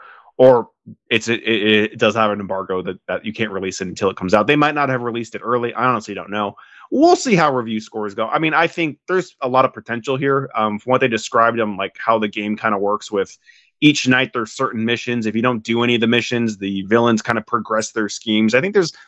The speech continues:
a lot of interesting things going on on the back end. Um, there's gonna be co-op too. So they're, they're trying a lot of new things, um, in kind of the sandbox that they've been messing around with, with, with the Arkham games. I'm excited for it. We'll see how it pans out.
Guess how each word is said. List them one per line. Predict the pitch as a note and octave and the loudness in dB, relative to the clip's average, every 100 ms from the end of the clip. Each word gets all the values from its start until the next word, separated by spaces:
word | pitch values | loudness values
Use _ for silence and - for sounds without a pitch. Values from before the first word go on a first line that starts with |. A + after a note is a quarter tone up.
| - | 0
a | E3+ | 4
lot | G#3 | 4
of | F3 C#3+ | 2 -4
interesting | D3 D3 C#3+ B2 | -8 -8 -8 -8
things | A2 A#2+ A2 | -6 -6 -6
going | A2+ A#2 G#2 | -4 -2 0
on | A2 G#2+ | 0 0
on | |
the | F#2+ | -2
back | F#2+ G2 B2+ | -4 -4 0
end. | B2 B2 - _ _ | 0 0 -6 _ _
Um, | B2 A#2+ | 0 2
there's | A2+ B2 | 2 2
gonna | B2+ | 2
be | A2 | 0
co-op | - C#3+ D3 C#3+ - | 2 4 4 2 0
too. | C#3 B2+ | -8 -6
So | B2 | -6
they're, | F#3+ | -6
they're | F3+ G#3+ | -4 -4
trying | - A#3+ C4+ | -2 -2 0
a | A3+ | 2
lot | E3 | 2
of | C3+ | 2
new | B2+ C3 | 0 0
things, | B2 B2 G#2+ G2 F#2+ - | -2 -6 -8 -10 -14 -10
um, | G2+ F#2+ F2+ F2+ - | -8 -8 -10 -12 -6
in | A#2 | -4
kind | A2+ A#2+ | -2 0
of | A2 G2+ | -2 -4
the | G#2 G#2 | -6 -6
sandbox | G2 - A2 G#2+ G2+ G2 F#2+ | -6 -6 -2 0 0 -2 -4
that | G#2 | -2
they've | G#2+ | -2
been | G2+ G2+ | 0 -2
messing | F#2+ F#2 | -4 -6
around | F2+ F2+ | -8 -8
with, | F2+ F2+ | -8 -10
with, | - G2+ | -6 -2
with | G#2+ | -2
the | G#2+ F2+ | -2 -2
Arkham | G2 G2 F#2+ | -2 -2 0
games. | F#2+ F#2+ - - - - | 2 0 -2 -14 -6 0
I'm | A#3 | 2
excited | A#3+ F#3 D#3+ | 2 0 0
for | E3 D#3+ | 0 0
it. | F#3+ | 0
We'll | A3+ A3 | -4 -2
see | - | -2
how | B2+ G2 | -2 -2
it | - | -4
pans | F#2+ E2+ | -18 -14
out. | E2+ D2 | -14 -14